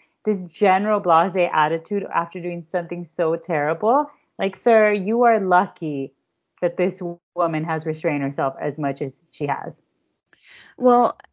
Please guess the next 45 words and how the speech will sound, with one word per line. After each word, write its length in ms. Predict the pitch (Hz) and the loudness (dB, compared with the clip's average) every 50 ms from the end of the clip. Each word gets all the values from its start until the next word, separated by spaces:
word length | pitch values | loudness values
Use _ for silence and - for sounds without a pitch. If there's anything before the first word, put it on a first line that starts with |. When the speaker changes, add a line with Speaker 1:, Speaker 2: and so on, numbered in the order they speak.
| _ _ - | _ _ -2
Speaker 2:
and 340 | 220 214 208 208 202 185 180 | 0 0 2 2 0 2 2
then 220 | 208 208 220 233 | 4 4 4 4
she 140 | - - 190 | 2 2 0
decides 360 | 180 185 - 185 180 180 - | -2 -2 0 0 0 0 -2
to 100 | - 170 | -4 0
go 180 | - 180 175 170 | 2 4 2 2
through 180 | - - 180 | 2 0 0
his 200 | 160 156 151 - | 0 0 0 -2
email 280 | - 190 190 185 175 151 | -4 -2 0 0 2 2
address 360 | 131 147 143 127 143 151 - | 2 0 0 -2 -2 -4 -6
'cause 140 | - 160 151 | -6 -8 -6
she's 180 | - 151 147 151 | -4 -4 -2 -2
like, 200 | 143 135 - 151 | -2 -2 -2 -4
"Let's 200 | 151 170 - - | -4 -4 -4 -2
see 140 | - 165 | -2 -2
if 80 | 180 - | 0 0
he 100 | - 175 | 0 0
did 220 | 156 165 185 185 | 0 0 0 0
send 200 | - - 143 147 131 | 0 -2 0 0 0
this 100 | 135 - | -2 -4
to 60 | 143 | -6
someone 340 | - - 147 143 135 131 139 | -6 -4 -4 -2 -2 -2 -2
else." 200 | 139 135 143 - - - - - - - - - - | 0 0 -2 -2 -6 -10 -16 -16 -16 -16 -10 -2 2
I 140 | 220 277 | 4 6
don't 160 | 349 392 359 247 | 6 6 6 6
know 140 | 202 208 | 6 4
how 180 | 214 214 185 190 | 4 2 0 0
far 180 | 190 - 185 208 | 0 0 -2 -2
she 140 | - - 175 | -2 -2 -4
was 160 | 175 175 - | -6 -6 -4
scrolling. 320 | - 170 170 160 160 160 | -2 -2 0 0 0 -2
It 80 | 160 165 | -4 -4
didn't 200 | - 262 226 185 | -4 -4 -4 -2
seem 140 | - 175 175 | -2 -2 -2
like 140 | 165 147 - | -2 -2 -4
for 100 | - 147 | -4 -2
that 180 | 156 143 143 | 0 0 2
long, 280 | 151 151 143 147 156 - - - - _ _ - | 2 2 2 2 0 -2 -10 -16 -20 _ _ -10
but 100 | 208 208 | -8 -6
she 120 | - 208 | -4 -6
stumbled 360 | - - 262 262 254 269 233 | -4 -2 0 0 2 2 0
ac-, 460 | 240 - - _ _ - - - - - - | 0 -2 -4 _ _ -8 -6 -6 -6 -2 2
upon, 580 | 208 - - - - - - 196 190 185 180 185 | 2 2 4 2 0 0 0 0 -2 -2 -2 -4
like, 240 | 175 156 151 - - _ _ _ _ _ _ _ _ _ - | -6 -6 -8 -10 -16 _ _ _ _ _ _ _ _ _ -10
um, 200 | 160 147 151 | -8 -8 -8